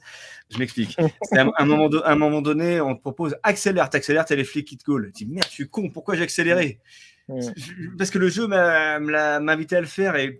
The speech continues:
Speaker 2: Mm.
Speaker 1: plutôt bien. Et je dis, bah oui, j'ai accéléré, mais, mais toi, t'es, euh, t'es fugueur, donc, euh, c'est complètement con.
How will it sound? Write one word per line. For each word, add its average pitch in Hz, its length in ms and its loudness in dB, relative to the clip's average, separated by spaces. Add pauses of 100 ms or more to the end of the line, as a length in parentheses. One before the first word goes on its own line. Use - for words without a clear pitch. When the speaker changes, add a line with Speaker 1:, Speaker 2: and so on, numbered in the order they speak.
Speaker 2:
Mm. 147 120 -12
Speaker 1:
plutôt 151 640 -2
bien. 165 400 -4
Et 151 100 -2
je - 80 -10
dis, 123 80 -14
bah 123 140 -2
oui, 180 120 -4
j'ai 127 120 -6
accéléré, 175 380 -4
mais, 135 240 -8
mais 139 140 -6
toi, 196 140 -6
t'es, 139 200 -4
euh, 135 180 -2 (420)
t'es 160 120 -12
fugueur, 214 480 -4
donc, 151 200 -6
euh, 147 60 2
c'est 143 240 -4
complètement 160 320 -8 (160)
con. 202 140 -8